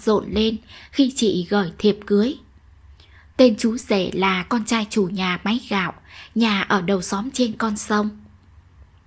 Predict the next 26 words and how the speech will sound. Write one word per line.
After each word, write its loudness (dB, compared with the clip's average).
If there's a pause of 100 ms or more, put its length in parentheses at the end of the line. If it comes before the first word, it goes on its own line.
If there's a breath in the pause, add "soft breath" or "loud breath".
(1300 soft breath)
Nổi 6
tiếng 6
về 2
giàu -2
có 0
và 4
lêu 4
lổng. -2 (960 soft breath)
Một 6
lần 0
ở 2
Sài 0
Gòn 0
về 0
thăm 0
nhà, -2 (260 loud breath)
hắn 2
tình 2
cờ -2
gặp -2
chị 2 (280 loud breath)
và 2
từ 2
đó 0
quyết -2
tâm 2